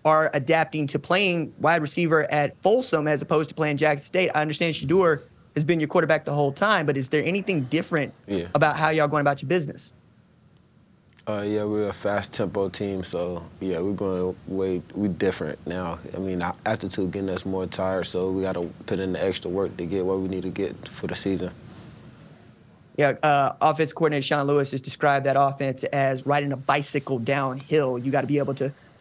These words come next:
Speaker 1: solve problems as they're happening in front of you. I'm curious, how does
Speaker 2: Yeah.
Speaker 1: it operate on the defensive side with Coach Kelly being your defensive play caller?
Speaker 2: I mean, you, he, he put in a,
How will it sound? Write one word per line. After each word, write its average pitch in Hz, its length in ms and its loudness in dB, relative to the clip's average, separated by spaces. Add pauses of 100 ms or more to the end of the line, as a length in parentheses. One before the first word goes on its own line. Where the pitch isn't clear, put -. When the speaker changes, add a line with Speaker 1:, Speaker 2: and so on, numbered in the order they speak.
(180)
Speaker 1:
solve 151 320 2
problems 143 340 4
as 143 140 2
they're 131 100 2
happening 135 320 0
in 117 60 -6
front 156 240 2
of 139 60 2
you. 120 180 -2 (260)
I'm 151 140 2
curious, 220 500 4 (320)
how 226 260 4
does 262 140 4
Speaker 2:
Yeah. 220 80 0
Speaker 1:
it - 80 -6
operate 175 540 4
on 156 100 4
the 151 80 0
defensive 180 540 0
side 127 400 2 (460)
with 156 120 2
Coach 185 240 2
Kelly 175 440 4 (120)
being 156 220 2
your 151 80 2
defensive 143 320 -2
play 135 160 2
caller? - 280 -4 (1600)
Speaker 2:
I 101 40 -16
mean, 92 300 -6
you, 95 420 -2
he, 101 200 0
he 110 100 2
put 98 220 2
in 95 180 0
a, 82 200 0